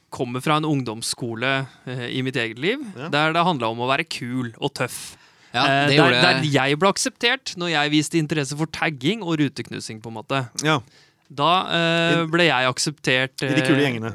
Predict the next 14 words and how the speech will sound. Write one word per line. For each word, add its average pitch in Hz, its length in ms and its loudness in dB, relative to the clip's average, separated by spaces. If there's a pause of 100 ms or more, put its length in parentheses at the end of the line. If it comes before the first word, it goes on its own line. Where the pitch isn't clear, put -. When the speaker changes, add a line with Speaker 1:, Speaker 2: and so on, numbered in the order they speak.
Speaker 1:
i 135 100 0
de 143 120 -2
kule 147 180 0
gjengene, 127 440 0
Speaker 2:
Ja. 143 120 4
Speaker 1:
og 165 100 4
de 143 120 -2
som 135 220 -4
på 147 80 -8
en 139 60 -4 (100)
måte, - 180 -8
eh, 160 340 2
styrte 185 500 -2
sjappa. 110 400 -2